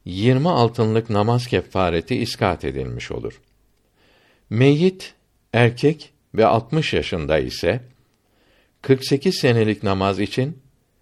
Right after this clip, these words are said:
kırk sekiz çarpı altmış eşittir iki bin sekiz yüz seksen altın vermek lazım olur.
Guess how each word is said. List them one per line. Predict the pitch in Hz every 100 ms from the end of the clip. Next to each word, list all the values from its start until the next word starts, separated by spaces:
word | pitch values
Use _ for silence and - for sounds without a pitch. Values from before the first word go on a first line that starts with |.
| _ _ _ _
kırk | - 123 -
sekiz | 127 123 175 175 - - _
çarpı | - 104 101 -
altmış | 85 82 - 123 156 - _ _ _ _ _ _ _ _ _
eşittir | 120 120 127 123 123 135 - _ _ _ _ _ -
iki | 120 156
bin | 139 113
sekiz | - 120 139 131
yüz | 131 -
seksen | 113 - - 101 64 _ _ _ _ _ _ _ -
altın | 107 98 - 131 92
vermek | 78 67 71 - 69
lazım | 64 62 65
olur. | 55 50 -